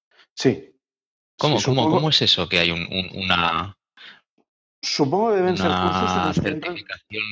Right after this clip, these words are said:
Speaker 2: que,
Speaker 1: Sí.
Speaker 2: que va dirigida a, a Java específicamente?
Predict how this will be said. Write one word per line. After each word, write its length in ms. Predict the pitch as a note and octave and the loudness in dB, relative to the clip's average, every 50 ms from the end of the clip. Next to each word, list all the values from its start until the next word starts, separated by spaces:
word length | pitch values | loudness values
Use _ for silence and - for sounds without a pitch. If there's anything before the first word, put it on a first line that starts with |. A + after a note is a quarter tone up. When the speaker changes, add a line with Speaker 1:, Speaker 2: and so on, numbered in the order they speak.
| G#2 G#2 _ _ _ _ _ | -14 -18 _ _ _ _ _
Speaker 2:
que, 200 | - - G2 F#2 | -6 -2 0 0
Speaker 1:
Sí. 60 | G#2+ G2 | 0 0
Speaker 2:
que 120 | - F#2 | -2 0
va 140 | F#2 G2 F#2+ | 0 0 0
dirigida 840 | G2+ F#2+ G2+ F#2 F2+ - - - A2 G#2+ G#2 F#2+ F#2 F#2 F2+ F2+ F2+ | 0 0 -4 -4 -4 -4 -6 -6 -6 -2 0 2 2 2 2 2 0
a, 420 | - - G2 F#2+ F2+ E2+ F2 E2+ | 2 0 2 2 2 2 2 0
a 260 | - - - F2+ F2+ | 0 0 -2 -2 -2
Java 300 | E2+ - G#2+ A#2+ A#2+ G2+ | 0 0 0 0 0 0
específicamente? 920 | F#2+ - - G#2+ - - G2+ G#2 - G2+ F2+ D#2+ D2+ D2 D2+ D2+ - - | -2 0 -2 2 2 2 2 2 0 0 -2 -2 -4 -2 -4 -4 -4 -4